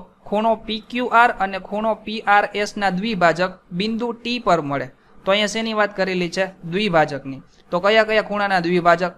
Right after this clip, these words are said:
તો ખૂણો પી ક્યુ આર અને પી આર એસ. તો આ પી ક્યુ આર, તો તેનો દ્વિભાજક કોણ છે અહીંયા? ક્યુ ટી. તો દ્વિભાજક એટલે શું?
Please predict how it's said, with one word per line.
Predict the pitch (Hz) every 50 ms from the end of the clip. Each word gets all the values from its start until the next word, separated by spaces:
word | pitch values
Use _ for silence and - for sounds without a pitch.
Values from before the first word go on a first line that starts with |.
| -
તો | - 175 -
ખૂણો | - 185 202 196 190
પી | 185 185 202 214 214 208 -
ક્યુ | - 208 202 -
આર | 175 190 196 190
અને | 180 175 165
પી | 160 - - 190 196 -
આર | 170 165 160
એસ. | 156 143 135 - - _ _ _ - - -
તો | - 180
આ | 180 175
પી | 170 - 190 208 220 226 214 - -
ક્યુ | 208 214 214 190 - 185 185
આર, | 170 143 135 - - _ -
તો | 160 156
તેનો | 170 185 196 196 190
દ્વિભાજક | 185 196 208 196 196 202 202 208 208 208
કોણ | - 208 214 196
છે | 185 - 160
અહીંયા? | 156 160 175 180 180 175 - - - -
ક્યુ | 190 214 208 196
ટી. | 180 151 131 127 - - - - - - -
તો | 170 160
દ્વિભાજક | 156 165 196 214 202 202 220 214 214 220 214
એટલે | 220 220 220 220 208
શું? | 208 220 196 185